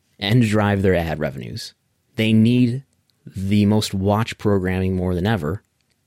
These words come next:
so they're paying more than ever for the most watched programming, which includes wrestling, especially W W E. Now,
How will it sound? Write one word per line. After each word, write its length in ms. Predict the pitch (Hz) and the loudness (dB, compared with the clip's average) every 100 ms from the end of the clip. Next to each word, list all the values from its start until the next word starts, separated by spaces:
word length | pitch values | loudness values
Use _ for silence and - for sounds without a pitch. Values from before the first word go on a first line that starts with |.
| _ | _
so 280 | - - 95 | -10 -2 2
they're 140 | 98 98 | 2 0
paying 440 | - 120 131 120 | -2 0 2 2
more 200 | 87 80 | 2 0
than 120 | 76 | -4
ever 320 | 69 67 76 - _ _ _ | -6 -6 -8 -10 _ _ _
for 320 | - 113 113 | 0 2 4
the 80 | 104 | 2
most 300 | 90 85 - | 0 -4 -6
watched 240 | 80 - | -8 -8
programming, 560 | - 85 76 73 78 82 | -4 -4 -4 -6 -4 -2
which 160 | 101 | 0
includes 500 | 113 104 131 95 95 | 0 2 2 2 2
wrestling, 460 | 110 113 - 60 104 _ _ - | -2 -4 -6 -10 -14 _ _ -14
especially 360 | - 73 - | -8 -8 -6
W 220 | 80 71 73 | -6 -6 -6
W 140 | 87 | -4
E. 200 | 104 - _ _ _ _ _ _ 85 | -6 -8 _ _ _ _ _ _ -8
Now, 160 | 78 | -8